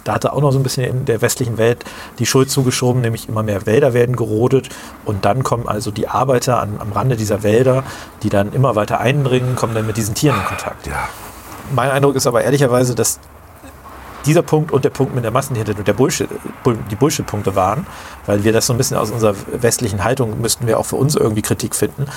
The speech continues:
Speaker 1: Aber die Wahrheit ist doch auch, ähm, es gibt ja auch, äh, was aids angeht, äh, ist ja auch, äh, so, dass das, äh, nach meinem Kenntnisstand, ich hab das mal letztens gelesen, auch dadurch ent-, äh,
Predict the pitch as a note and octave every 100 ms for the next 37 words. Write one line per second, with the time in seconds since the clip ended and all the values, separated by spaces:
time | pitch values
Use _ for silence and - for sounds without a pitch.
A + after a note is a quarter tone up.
0 | - - - G#2+ G#2+ G2+ C3+ D#3 - -
1 | - F2+ - G#2+ - - - - - -
2 | - - - - - - - D#2+ - A2
3 | - C#3 C#3 - G2+ G2 G2 - - -
4 | - - G#2 - - A2 B2+ C3 - -
5 | A2+ A#2+ A2 - A2 - G#2+ G2 G2 -
6 | G#2+ A2+ D3 C#3 C3+ C3 B2+ A#2+ A2+ -
7 | A2 A2 G#2+ G2+ G#2 A#2 A#2+ - - -
8 | - B2+ A#2 A#2+ C3 B2 - -